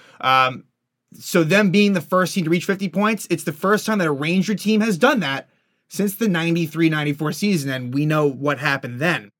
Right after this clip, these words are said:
Um, they are six and oh in the second game of a back-to-back.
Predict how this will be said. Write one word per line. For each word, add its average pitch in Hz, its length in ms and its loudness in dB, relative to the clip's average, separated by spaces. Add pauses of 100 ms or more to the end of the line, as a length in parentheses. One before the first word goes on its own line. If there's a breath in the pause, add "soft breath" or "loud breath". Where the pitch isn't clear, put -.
(640)
Um, 156 540 2 (240)
they 180 720 4 (560)
are 170 180 2
six - 400 0
and 220 120 4
oh 202 340 4 (480)
in 190 160 2
the 165 80 2
second 214 640 2
game 185 320 2
of 165 60 0
a 156 100 0
back-to-back. 156 800 0